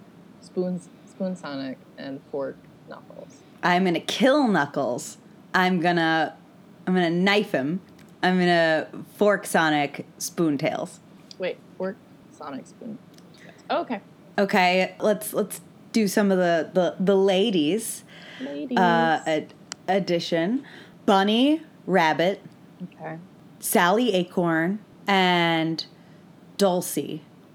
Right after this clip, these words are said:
Speaker 2: the Dragon.
Speaker 1: I've never heard of
Speaker 2: <laughs>
Speaker 1: Let me look up Dulcie the Dragon. That does not even look like,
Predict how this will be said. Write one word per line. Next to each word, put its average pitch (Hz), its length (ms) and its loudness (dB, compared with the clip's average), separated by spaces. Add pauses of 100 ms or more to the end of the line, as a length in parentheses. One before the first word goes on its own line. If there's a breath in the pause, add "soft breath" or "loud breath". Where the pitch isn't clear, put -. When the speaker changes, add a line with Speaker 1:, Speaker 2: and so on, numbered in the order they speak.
Speaker 2:
the 175 80 -2
Dragon. - 480 -6 (220)
Speaker 1:
I've - 100 -16
never 160 400 -4
heard 120 140 -8
of - 80 -12 (100)
Speaker 2:
<laughs> - 120 -8
Speaker 1:
Let 359 800 2
me 185 120 -2
look 196 180 -4
up 165 180 -10
Dulcie 127 340 -6
the - 100 -12
Dragon. - 380 -20
That 294 100 -10
does 330 160 -8
not 285 200 -2
even 254 240 -2
look 240 200 -6
like, 202 200 -8